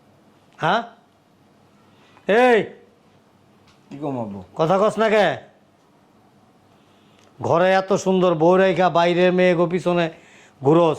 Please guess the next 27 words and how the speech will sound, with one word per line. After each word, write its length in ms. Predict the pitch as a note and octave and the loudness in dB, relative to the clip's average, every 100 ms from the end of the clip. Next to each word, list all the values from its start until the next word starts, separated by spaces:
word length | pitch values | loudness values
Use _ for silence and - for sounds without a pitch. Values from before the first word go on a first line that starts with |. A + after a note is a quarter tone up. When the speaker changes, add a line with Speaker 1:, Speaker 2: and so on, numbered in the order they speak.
| - | -4
Speaker 1:
ছয় 220 | - E3+ | -2 0
মাস, 300 | E3 E3+ D#3+ | 2 0 0
চার 220 | E3+ E3 | -4 -4
মাস 320 | E3 E3+ D#3 - _ _ _ | -2 -2 -2 -8 _ _ _
অগো 220 | D3+ D3+ | 0 0
পিছনে 360 | D3+ C3+ E3+ D#3+ | 0 -2 -2 -2
সময় 320 | D#3 E3 E3 | -2 0 0
ব্যয় 160 | D#3+ D#3+ | 0 0
করস, 300 | D3+ D3 C3+ - _ - _ _ | 0 -2 -4 -10 _ -20 _ _
এগুলি 200 | D3 D#3+ | -2 0
কি 100 | D#3 | 0
মিথ্যা 280 | E3+ F3 F#3 | -2 -2 0
কথা 160 | F#3 G3+ | 0 0
কইলো? 380 | G3+ G3 C3 - _ _ _ _ _ _ _ _ _ _ _ _ _ | 0 0 -2 -6 _ _ _ _ _ _ _ _ _ _ _ _ _
হ্যাঁ? 360 | - E3 A3 A3+ - _ _ _ _ _ _ - | -2 2 2 -2 -10 _ _ _ _ _ _ 0
এই, 160 | G#3 A3+ | 2 4
তোর 140 | A3 | 2
চরিত্র 340 | G3+ G#3+ F#3 G3 | 2 2 2 0
এত 160 | F#3+ | 0
খারাপ 200 | E3 F3+ - | 0 -2 -4
কেন? 160 | C#3+ G#2 _ _ _ _ _ _ _ _ _ _ _ _ - | -10 -10 _ _ _ _ _ _ _ _ _ _ _ _ -4
হ্যাঁ? 260 | D#3 A3 A3+ - _ _ _ _ _ _ _ _ _ _ _ | 2 2 0 -10 _ _ _ _ _ _ _ _ _ _ _
এই, 240 | G3+ C4+ C4+ | 4 6 6
চরিত্র 340 | C4+ C4 G3+ | 6 6 4
এত 100 | C4 | 2
খারাপ 300 | B3+ B3 B3+ | 4 4 4
কেন? 280 | B3+ B3 G3 | 4 4 4